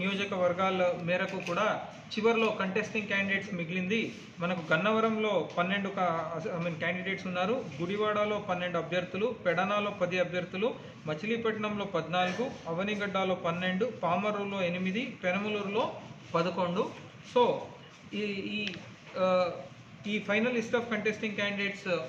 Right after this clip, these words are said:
ఫైనలైజ్ అయిపోయింది కనుక ఇంకా మనము ఎన్నికల్ని actually జరిపించేదానికి we have started the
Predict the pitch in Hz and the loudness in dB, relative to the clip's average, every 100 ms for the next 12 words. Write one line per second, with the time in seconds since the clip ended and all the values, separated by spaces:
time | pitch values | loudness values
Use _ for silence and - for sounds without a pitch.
0 | - - - - - 185 185 208 202 180 | -8 -14 -16 -16 -6 -2 0 0 0 0
1 | 175 196 190 185 180 180 240 254 196 196 | 0 0 0 0 -2 0 0 0 -2 0
2 | 220 202 175 190 196 196 170 170 190 196 | 2 2 2 0 -2 -2 -2 0 0 0
3 | 220 208 190 175 - 202 190 151 160 - | -2 0 0 -2 -2 -4 -2 -2 -4 -4
4 | 190 180 175 170 160 202 175 - - - | -6 -4 -2 -2 -2 -2 -4 -6 -10 -14
5 | 160 170 180 170 175 180 208 180 165 | -2 2 2 2 0 2 0 0 0